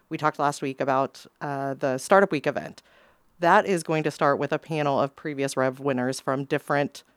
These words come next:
industries, from tech to, you know, small business and food entrepreneurs. Talk to them. You know,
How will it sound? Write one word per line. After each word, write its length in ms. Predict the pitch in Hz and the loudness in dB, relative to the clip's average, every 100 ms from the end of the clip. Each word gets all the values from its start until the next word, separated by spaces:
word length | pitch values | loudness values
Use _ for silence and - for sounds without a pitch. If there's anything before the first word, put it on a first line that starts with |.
| _ _ - | _ _ -8
industries, 600 | 180 160 - 151 143 139 | 0 0 2 0 0 -2
from 240 | - 135 139 | 0 0 0
tech 400 | - 160 - - | 0 0 -2 -16
to, 400 | - 139 139 143 _ _ - | -6 -2 -2 -4 _ _ -4
you 80 | |
know, 80 | 131 | -4
small 320 | 123 - 147 | -2 2 4
business 480 | 143 147 147 139 - | 4 2 2 0 0
and 180 | 135 135 - | -2 -4 -4
food 180 | 175 143 | 0 2
entrepreneurs. 640 | 127 - 143 131 117 - _ _ _ | 0 -2 -6 -4 -4 -8 _ _ _
Talk 280 | - 185 - | 4 4 4
to 80 | - | -2
them. 300 | 71 69 127 | -4 -4 -4
You 120 | 175 151 | 0 2
know, 220 | 143 | 2